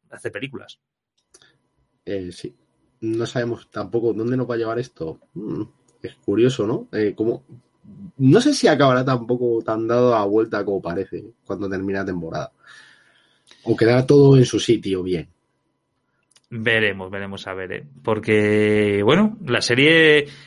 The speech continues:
Speaker 1: de momento ha avanzado, ¿no? Ha avanzado, pero no hacia adelante, que es el, la pega que le veo. Avanza hacia los lados. Y eso está bien por un lado, pero también está mal por el otro, porque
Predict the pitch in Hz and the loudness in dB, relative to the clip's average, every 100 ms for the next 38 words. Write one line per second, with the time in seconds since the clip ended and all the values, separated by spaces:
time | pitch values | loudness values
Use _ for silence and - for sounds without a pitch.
0 | _ 151 170 226 220 131 - 110 95 104 | _ 2 4 4 2 0 -4 -10 -10 -8
1 | 170 214 - _ _ _ _ - 190 202 | -8 -8 -12 _ _ _ _ -4 -2 0
2 | 226 226 151 208 220 185 185 226 120 117 | 0 2 0 0 2 2 2 0 -4 -8
3 | 156 151 180 170 165 156 180 175 147 143 | -8 -6 -6 -4 -4 -2 0 0 0 0
4 | 190 127 87 127 131 175 220 220 139 110 | 2 0 -4 -6 -4 -2 -2 0 0 0
5 | 117 98 87 _ _ - 123 135 165 202 | -4 -8 -12 _ _ -16 -12 -10 -6 -4
6 | 202 202 _ _ _ - - 165 156 180 | -4 -6 _ _ _ -14 -4 -2 0 0
7 | 175 185 196 233 233 247 - 135 117 107 | 2 2 4 4 4 0 -6 -8 -8 -8
8 | 107 147 143 123 110 107 110 208 143 110 | -10 -8 -4 -4 -4 -4 -4 -4 -2 -4
9 | 107 107 113 110 107 104 | -4 -8 -4 -2 -2 -6